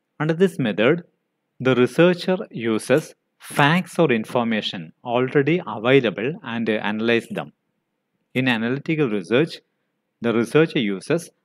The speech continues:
the facts or information already available and, uh, the researcher just, uh, analyze the information available with him.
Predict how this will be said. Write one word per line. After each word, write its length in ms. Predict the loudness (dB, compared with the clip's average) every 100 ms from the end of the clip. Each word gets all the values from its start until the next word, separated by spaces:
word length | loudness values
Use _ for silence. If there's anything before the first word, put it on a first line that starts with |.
| _
the 60 | -10
facts 540 | -4 0 0 0 -2
or 120 | 0
information 720 | 0 -2 -2 0 0 -2 -6 -8 -4
already 460 | 0 0 0 0
available 760 | 0 -2 0 2 2 0 0 -2 _ _ _ _ _ _ _ _ _ _
and, 300 | -6 -4 -2
uh, 240 | -2 -2 -6 _ _ _ _ _ -4
the 140 | 0
researcher 640 | 0 0 0 2 2 0 -2 _ _ -16
just, 480 | -6 -2 -2 -4 -2
uh, 280 | 0 0 -4 -10 -8
analyze 720 | -4 -2 -2 0 0 0 -4 -20 -20 _
the 340 | -14 -6 -6 -6 _ _ -6
information 640 | -4 -2 -2 -4 -4 -4
available 480 | -2 -2 -2 -2 -4
with 180 | -6 -10 -12 _
him. 220 | -4 -4